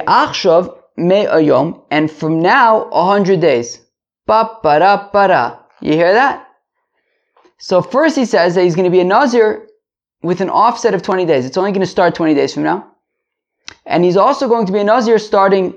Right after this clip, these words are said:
now. So Mao, Kevin da Lane Mea, Be'esim Lo Shalmin. Do we say that, look,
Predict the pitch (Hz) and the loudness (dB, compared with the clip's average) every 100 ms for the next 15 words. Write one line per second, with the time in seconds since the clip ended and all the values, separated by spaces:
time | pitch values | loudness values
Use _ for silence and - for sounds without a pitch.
0 | _ - 156 139 101 - _ _ _ _ | _ -2 0 0 -2 -8 _ _ _ _
1 | _ _ _ _ - 170 175 139 117 - | _ _ _ _ -2 0 2 2 -2 0
2 | 233 247 170 160 156 156 160 160 156 160 | 0 2 -2 0 2 2 2 2 2 2
3 | 160 156 156 156 156 139 113 147 156 156 | 2 2 2 2 0 0 -2 -2 -2 0
4 | 156 160 - - - 151 156 156 156 156 | 0 0 -4 -8 -2 0 0 0 0 0
5 | 156 - - _ 196 247 240 - 170 175 | -2 -8 -20 _ -2 0 0 0 0 2
6 | 175 170 117 - | 2 0 -2 -8